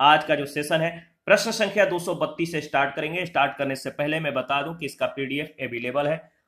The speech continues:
अगर आपको पीडीएफ चाहिए तो Telegram चैनल, Telegram क्विज ग्रुप या चैनल के कम्युनिटी बॉक्स में जाइए, वहां पर इसके regarding में इन्फॉर्मेशन को अपडेट कर दिया गया है।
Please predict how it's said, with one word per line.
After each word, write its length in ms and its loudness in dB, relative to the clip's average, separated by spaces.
अगर 240 10
आपको 460 8
पीडीएफ 460 0
चाहिए 300 2
तो 120 -6
Telegram 440 0
चैनल, 360 0
Telegram 380 0
क्विज 320 -6
ग्रुप 240 -6
या 100 -2
चैनल 320 0
के 160 -4
कम्युनिटी 420 -6
बॉक्स 220 -6
में 120 -8
जाइए, 400 2
वहां 260 8
पर 180 4
इसके 340 -2
regarding 400 4
में 160 -2
इन्फॉर्मेशन 580 -4
को 120 -6
अपडेट 400 -4
कर 160 0
दिया 220 -2
गया 220 -4
है। 200 -12